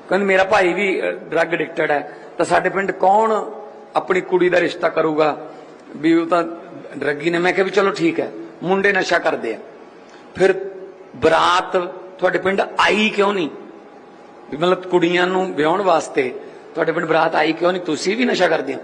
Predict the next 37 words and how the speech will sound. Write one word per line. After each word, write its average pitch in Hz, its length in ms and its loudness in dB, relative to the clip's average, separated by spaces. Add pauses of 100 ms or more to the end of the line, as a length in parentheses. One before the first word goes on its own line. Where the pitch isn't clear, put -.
(440)
ਉਹ - 40 -8
ਕਹਿੰਦੀ, 208 220 2
"ਨਹੀਂ 214 180 0
ਜੀ, 214 80 -2
ਮੈਂ 214 120 2
ਤਾਂ 208 120 2
ਐਮ 185 180 -2
ਬੀ 196 100 -2
ਬੀ 185 80 2
ਐਸ 185 120 0
ਕੀਤੀ - 260 -6
ਹੋਈ 127 200 -4
ਹੈ, 113 40 -12 (600)
ਮੈਂ 165 120 2
ਤਾਂ 208 80 4
ਡਾਕਟਰ, 165 360 0 (800)
ਪਰ 175 300 2 (280)
ਸਾਡੇ 185 260 0
ਪਿੰਡ 214 160 -2
ਬਰਾਤ 180 340 0
ਕਿਉਂ 202 140 -2
ਨਹੀਂ 214 160 0
ਆਈ?" 208 220 0 (580)
ਜਿਹੜੇ 220 220 4
ਮੁੰਡੇ 233 440 4
ਵਾਲੇ 220 220 2
ਨੇ 180 180 -4 (320)
ਉਹ 214 140 6
ਇਹ 226 180 4
ਸੋਚਦੇ 180 440 0
ਨੇ 170 260 -2 (560)
ਕਿ 208 120 4
ਜੇ 220 240 4
ਇਸ 220 200 2
ਪਿੰਡ 226 280 0
ਦੇ 226 140 4
ਵਿੱਚ 214 500 2